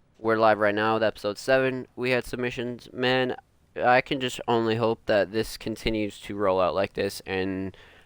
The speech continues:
I can really build my own pool of, um, underground and independent artists that really just want a little love and maybe some honest critiques, some, you know, thoughts. Everybody likes thoughts about their creations, you know what I mean? Your art,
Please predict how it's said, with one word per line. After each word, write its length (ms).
I 100
can 220
really 640
build 320
my 160
own 240
pool 320
of, 240
um, 540
underground 440
and 80
independent 420
artists 320
that 200
really 580
just 180
want 160
a 20
little 200
love 240
and 80
maybe 180
some 160
honest 220
critiques, 520
some, 800
you 80
know, 140
thoughts. 400
Everybody 320
likes 260
thoughts 320
about 300
their 220
creations, 760
you 100
know 100
what 80
I 40
mean? 180
Your 200
art, 300